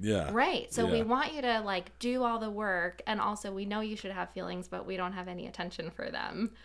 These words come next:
Speaker 1: Yeah.
Speaker 2: Um, so sort of, like, figure it all out alone.
Speaker 1: Yeah. Yeah. Well, I mean, partially in response to that is, you know, um, we haven't talked in a while, but, you know, since, since we've connected,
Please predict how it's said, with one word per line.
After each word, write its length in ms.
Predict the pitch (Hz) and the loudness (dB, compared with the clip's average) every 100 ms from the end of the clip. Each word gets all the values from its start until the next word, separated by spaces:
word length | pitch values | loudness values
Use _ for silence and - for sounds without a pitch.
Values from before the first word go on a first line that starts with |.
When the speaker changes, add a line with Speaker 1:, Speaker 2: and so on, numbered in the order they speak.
| 123 | -6
Speaker 1:
Yeah. 180 | 165 90 | -6 2
Speaker 2:
Um, 480 | 214 196 175 160 160 | 4 4 0 -2 -6
so 320 | - 185 175 | -4 -2 -2
sort 260 | - 196 190 | 0 -2 0
of, 80 | 185 | -2
like, 220 | 185 180 | -4 -8
figure 500 | - 214 202 196 185 | -10 -6 -4 -2 -2
it 120 | 185 | -2
all 200 | 170 165 | -2 -2
out 240 | 160 175 170 | 0 0 0
alone. 480 | 180 254 - - - - - - | -2 -4 -6 -12 -18 -20 -20 4
Speaker 1:
Yeah. 180 | 123 - - - - - - | 6 6 -4 -20 -20 -14 2
Yeah. 220 | 104 - - - - - - - - | 2 2 -8 -16 -14 -14 -14 -16 6
Well, 320 | 107 101 113 - | 8 8 6 4
I 100 | 120 | 4
mean, 420 | 113 113 110 104 107 | 8 8 6 2 4
partially 420 | 135 120 - 110 | 6 8 8 6
in 80 | 92 | 6
response 400 | 90 - 90 90 | 4 4 4 4
to 100 | 90 | 2
that 340 | 87 85 90 - | 4 4 0 -2
is, 580 | 90 82 78 - - - - - | 0 2 0 -2 -4 -6 -14 -4
you 100 | 120 | 2
know, 260 | 87 80 82 - - | 4 2 -2 -8 -6
um, 400 | - - 82 90 - | -4 -4 -4 -8 6
we 140 | 120 175 | 10 12
haven't 180 | 156 | 10
talked 280 | 92 92 113 | 8 6 6
in 60 | 85 | 2
a 60 | 76 | 4
while, 260 | 76 73 | 8 6
but, 320 | 73 78 78 | 6 2 2
you 80 | 92 | 0
know, 120 | 87 | 0
since, 240 | 87 110 110 - | 4 4 4 0
since 220 | 120 120 | 0 4
we've 240 | 101 78 - - - - - - - - | 4 2 -4 -20 -20 -20 -20 -20 -14 -4
connected, 720 | 90 87 90 90 82 85 | 2 4 2 0 0 -2